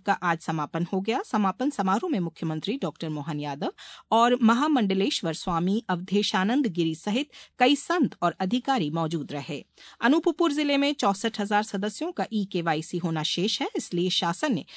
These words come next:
ई केवाईसी की तिथि में पन्द्रह मई तक की वृद्धि की है। सांतवी लघु सिंचाई संगणना को लेकर आगरमालवा में पटवारियों को दिए गए प्रशिक्षण में इस बारे में विस्तार से जानकारी दी गई। बैतूल में आज मुख्यमंत्री कन्या विवाह योजना के तहत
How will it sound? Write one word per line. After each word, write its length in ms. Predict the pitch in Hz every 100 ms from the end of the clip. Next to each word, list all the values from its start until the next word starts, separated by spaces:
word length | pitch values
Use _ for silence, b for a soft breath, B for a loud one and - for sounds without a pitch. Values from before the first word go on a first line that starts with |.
| B -
ई 120 | 311
केवाईसी 500 | 320 277 269 277 339
की 120 | 277
तिथि 280 | 202 190 220
में 120 | 240
पन्द्रह 340 | - 170 170 170
मई 220 | 170 262
तक 120 | 160
की 120 | - 190
वृद्धि 380 | 247 208 160
की 200 | 143 147
है। 220 | 147 165 - _ B B B
सांतवी 540 | - 254 277 269 320
लघु 420 | 262 202 196 254
सिंचाई 600 | 277 - 196 208 190 214 - _ _ -
संगणना 640 | - 202 196 196 220 269
को 120 | -
लेकर 440 | 202 170 - 208 214 -
आगरमालवा 600 | 170 175 185 180 175 202
में 140 | 233 403
पटवारियों 520 | 190 - 185 175 202
को 120 | 208 170
दिए 240 | 175 170
गए 140 | 180
प्रशिक्षण 520 | 185 175 - 208 320 330
में 100 | 175
इस 260 | 165 - 180 B B 170
बारे 280 | 190 240
में 120 | 339 302
विस्तार 400 | 269 - 277 359
से 160 | -
जानकारी 500 | 175 139 151 143 147
दी 140 | 151 147
गई। 260 | 143 123 B B B
बैतूल 360 | 202 202 247 247
में 120 | 285
आज 220 | 240 190
मुख्यमंत्री 560 | 190 175 208 196 196 240
कन्या 360 | - 170 180
विवाह 280 | 170 170 175
योजना 440 | 165 165 156 202 240
के 100 | 240
तहत 260 | 247 262